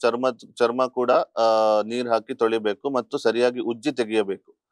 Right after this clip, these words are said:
ಇನ್ನೊಂದು, ಈಗ ವಿಷ ಸೇವನೆ ಆಗಿದೆ ಅಂತಂದ್ರೆ ಸೇ-, ಆ,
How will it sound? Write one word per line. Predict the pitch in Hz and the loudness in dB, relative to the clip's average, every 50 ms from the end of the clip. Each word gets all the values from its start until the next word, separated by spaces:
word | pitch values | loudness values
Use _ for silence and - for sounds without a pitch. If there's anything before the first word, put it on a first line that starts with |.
| _ _ _ _ _ | _ _ _ _ _
ಇನ್ನೊಂದು, | 107 120 127 127 127 127 131 135 | -6 -2 -2 -2 0 0 -2 -2
ಈಗ | 123 113 | 0 0
ವಿಷ | 127 120 110 110 - - | -2 -2 -2 -4 -4 -4
ಸೇವನೆ | 131 - - - 127 131 139 147 147 143 | -4 -4 -4 -2 0 2 2 2 2 0
ಆಗಿದೆ | 139 127 123 113 117 110 117 | 0 0 -2 -2 -6 -4 -4
ಅಂತಂದ್ರೆ | 117 113 107 107 - 107 104 101 107 117 | -4 -4 -4 -4 -6 -6 -6 -4 -4 -6
ಸೇ-, | 113 - 117 104 | -4 -4 -2 0
ಆ, | 110 110 107 107 104 104 101 101 101 | 2 2 4 4 4 2 2 2 0